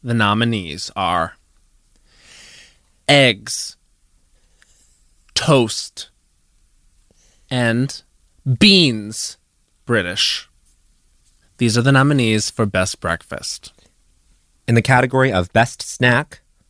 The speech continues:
Speaker 2: the nominees are string cheese, seaweed paper, and chips all. These are the nominees for Best Snack.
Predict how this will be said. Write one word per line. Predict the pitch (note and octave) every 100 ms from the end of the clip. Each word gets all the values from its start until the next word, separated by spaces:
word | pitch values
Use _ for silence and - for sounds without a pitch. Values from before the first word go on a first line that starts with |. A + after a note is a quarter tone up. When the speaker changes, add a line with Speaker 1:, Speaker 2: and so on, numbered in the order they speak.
| _ -
Speaker 2:
the |
nominees | G#2 G#2 G#2 G2+
are | F2 E2+ F#2+ _ _ _ _ _ _ _ _ _ _ _ -
string | - B2 B2
cheese, | B2 G2 E2+ E2 - - _ _ _ _ _ _ _ _
seaweed | - - A#2+ F#2+ -
paper, | E2 - D#2+ E2 _ _ _ _ _ _
and | F2+ E2 D#2+ - _ _ _
chips | - A#2+ A#2+ - - - _ -
all. | E2 D#2 - _ _ _ _ _ _ _ _ _ _ -
These | G2+
are | G#2+
the | A2+
nominees | A2+ A#2 G2+ E2+ E2+ -
for | - G#2
Best | F2+ F2 -
Snack. | - F#2+ E2 -